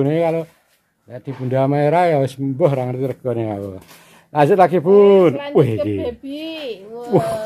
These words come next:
Speaker 1: tapi wah, iki
Speaker 2: Nah, wis.
Speaker 1: mutasi tenan iki ya.
Speaker 2: Mutasi ya,
Speaker 1: Ngoblok
Speaker 2: Bang
Speaker 1: banget.
Speaker 2: Kapi.
Speaker 1: Ini kalau yang, yang dua daun ini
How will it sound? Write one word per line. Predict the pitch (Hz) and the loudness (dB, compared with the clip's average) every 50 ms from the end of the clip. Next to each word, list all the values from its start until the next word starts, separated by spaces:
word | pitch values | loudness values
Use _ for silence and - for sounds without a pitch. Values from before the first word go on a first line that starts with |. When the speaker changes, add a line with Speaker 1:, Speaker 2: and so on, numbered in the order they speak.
| - | -6
Speaker 1:
tapi | - 151 151 151 202 240 254 254 262 254 | -4 -4 -2 0 0 -2 0 -2 -4 -4
wah, | 254 294 190 - - - _ | 0 0 0 0 0 -8 _
iki | _ 160 180 208 220 | _ -10 -8 -8 -8
Speaker 2:
Nah, | 233 254 262 247 220 - - _ _ | -8 -8 -8 -8 -8 -10 -14 _ _
wis. | _ - 233 254 | _ -10 -6 -2
Speaker 1:
mutasi | 247 - - 196 - 247 240 - | -2 0 2 4 2 2 2 0
tenan | 196 190 196 190 180 | 0 2 4 4 4
iki | 175 175 | 6 6
ya. | 160 147 147 | 6 6 4
Speaker 2:
Mutasi | 143 131 110 - 214 - _ - 254 233 | 2 -2 -8 -14 -16 -16 _ -16 -16 -14
ya, | 220 214 214 | -14 -8 -6
Speaker 1:
Ngoblok | 139 131 - - 139 | -6 -6 -2 -2 -2
Speaker 2:
Bang | 120 - | -2 -4
Speaker 1:
banget. | - 101 110 - | -8 -12 -12 -8
Speaker 2:
Kapi. | - | -4
Speaker 1:
Ini | 156 180 190 | -2 0 2
kalau | 196 190 196 208 | 4 4 6 6
yang, | 202 190 190 185 240 - _ _ _ _ _ _ | 4 4 2 0 -6 -14 _ _ _ _ _ _
yang | - 147 156 160 | -2 0 0 2
dua | 147 151 156 165 | 4 6 6 6
daun | 160 - 170 170 180 | 8 6 4 4 4
ini | 196 214 247 | 4 6 6